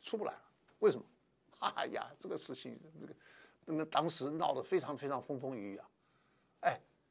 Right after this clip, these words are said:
沙烏地派了一个刽子手群，他好多人啊，我，因为我们都这个电视上，因为他们这个西方媒体都把这个，这些国家什么时候入境啊，入境到这个，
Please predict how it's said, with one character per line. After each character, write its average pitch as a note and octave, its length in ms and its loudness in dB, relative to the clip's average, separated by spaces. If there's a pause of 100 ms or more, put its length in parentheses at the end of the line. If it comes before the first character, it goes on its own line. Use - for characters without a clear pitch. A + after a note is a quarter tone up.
(360)
沙 A3 300 4
烏 B3 140 4
地 G#3+ 300 4
派 F#3+ 380 2
了 C#3 100 4
一 E3 140 2
个 F#3 260 6 (640)
刽 C#4 340 8
子 G3 180 4
手 A2+ 280 2 (1400)
群， F#3+ 380 2 (640)
他 A#3+ 100 8
好 C3 200 2
多 B3+ 140 10
人 B2 140 8
啊， - 100 -8
我， - 280 2
因 A3+ 80 0
为 C4+ 120 10
我 E3 100 10
们 G3+ 100 2
都 B3+ 180 4
这 A#3+ 80 2
个 A#3 120 2 (680)
电 C4+ 180 8
视 G#3+ 120 2
上， - 180 4
因 A#3+ 140 4
为 A3 100 6
他 A3 120 4
们 A3+ 100 4
这 A#3 40 4
个 G#3 140 10
西 A3+ 140 0
方 A#3 120 6
媒 G#3+ 160 4
体 F3+ 120 0
都 A3+ 120 6
把 F3 160 -2
这 F3+ 80 -2
个， G#3 120 4 (500)
这 A#3+ 160 4
些 B3 100 10
国 G3 140 10
家 A3+ 180 10 (200)
什 - 200 4
么 A#3 120 6
时 A#3 80 10
候 A3 100 12
入 B3+ 220 10
境 C4+ 280 10 (580)
啊， D3+ 360 8
入 B3 180 6
境 A3+ 220 6
到 A3 220 12
这 G3 100 8
个， F3 260 12